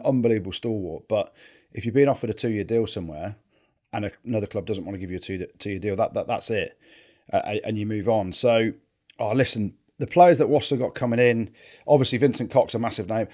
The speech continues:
I don't know who's replacing Malachi Fekitoa and, uh, Jimmy Gopperth. I know we're looking for a centre. A lot of it is about balancing the books.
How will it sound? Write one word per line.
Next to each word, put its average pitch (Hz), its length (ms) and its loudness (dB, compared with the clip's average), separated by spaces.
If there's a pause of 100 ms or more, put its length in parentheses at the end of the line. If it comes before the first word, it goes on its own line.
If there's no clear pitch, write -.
(120)
I 117 80 -6
don't 165 200 8
know 147 60 2
who's 135 220 4
replacing 123 680 0 (320)
Malachi 123 320 2
Fekitoa 117 880 0
and, 113 500 -4 (120)
uh, - 80 -16
Jimmy 123 220 -2
Gopperth. 120 460 0
I - 40 -10
know 113 100 -4
we're 110 80 0
looking 113 300 -4
for 113 320 -2 (420)
a - 80 -6
centre. 110 540 2 (140)
A 113 80 -4
lot 117 120 4
of 107 80 -6
it 104 80 -4
is 90 80 -6
about 95 220 -4
balancing 101 340 -8
the 92 60 -10
books. - 540 -4